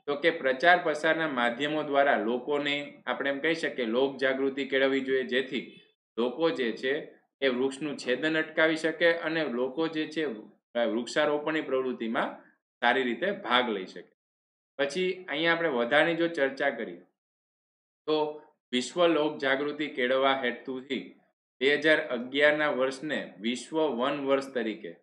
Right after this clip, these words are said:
ઘોષિત કરવામાં આવ્યું. એટલે કે લોકો જે છે, એ વૃક્ષો પ્રત્યેની જાગૃતિ કેળવે અથવા તો જંગલોનું સંરક્ષણ કરે, એ બાબતે જાગૃતિ મેળવવા માટે આપણે શું કરેલું છે? તો કે બે હજાર અગિયારના વર્ષને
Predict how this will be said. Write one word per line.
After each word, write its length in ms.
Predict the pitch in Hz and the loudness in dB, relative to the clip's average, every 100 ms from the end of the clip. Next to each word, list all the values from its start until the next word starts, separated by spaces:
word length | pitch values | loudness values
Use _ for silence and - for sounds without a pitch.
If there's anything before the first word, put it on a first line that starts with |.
| _ _ _ _ _ _ _ _ _ - | _ _ _ _ _ _ _ _ _ -2
ઘોષિત 360 | 131 135 151 | -2 -2 -4
કરવામાં 320 | 156 147 147 147 | 0 2 4 2
આવ્યું. 180 | 147 | 0
એટલે 180 | 139 143 | 0 0
કે 140 | 139 135 | -2 0
લોકો 400 | 123 123 147 139 | 0 -2 -2 -2
જે 240 | 147 139 | 0 -2
છે, 200 | 147 143 92 - | 0 -4 -4 -8
એ 180 | - 143 | -6 -2
વૃક્ષો 440 | 123 120 117 151 | -2 -4 -8 -8
પ્રત્યેની 500 | 147 139 135 139 143 | -4 -2 -2 -4 -6
જાગૃતિ 520 | 113 107 110 135 135 127 | -2 -2 0 -2 -4 -4
કેળવે 360 | 107 92 87 - _ _ _ _ | -4 -6 -10 -16 _ _ _ _
અથવા 240 | 117 131 143 | -8 -2 -2
તો 140 | 147 | 0
જંગલોનું 680 | 135 123 127 143 147 143 139 | -2 -4 -2 0 0 0 -2
સંરક્ષણ 580 | 131 139 147 156 139 | 0 2 2 0 -4
કરે, 260 | 110 95 90 - _ _ _ | -4 -8 -10 -16 _ _ _
એ 120 | 127 160 | 2 4
બાબતે 540 | 151 143 139 - 101 - - | 6 6 4 0 -2 -6 -8
જાગૃતિ 460 | 117 117 135 147 156 | 0 0 0 -4 -4
મેળવવા 440 | 143 135 135 135 | 0 2 2 2
માટે 440 | 135 147 - 98 - - _ _ _ - | 2 0 0 -4 -6 -20 _ _ _ -12
આપણે 220 | 117 131 | -6 -2
શું 220 | 127 156 143 | -2 -4 0
કરેલું 360 | 139 139 135 | 2 2 0
છે? 120 | 139 | -4
તો 160 | 131 123 | -4 -4
કે 160 | 113 127 | -4 -2
બે 240 | 117 127 | 0 0
હજાર 240 | 127 139 | 4 2
અગિયારના 460 | 139 113 113 131 135 | 2 -2 -4 -2 0
વર્ષને 440 | 131 147 151 123 | 0 0 -2 -6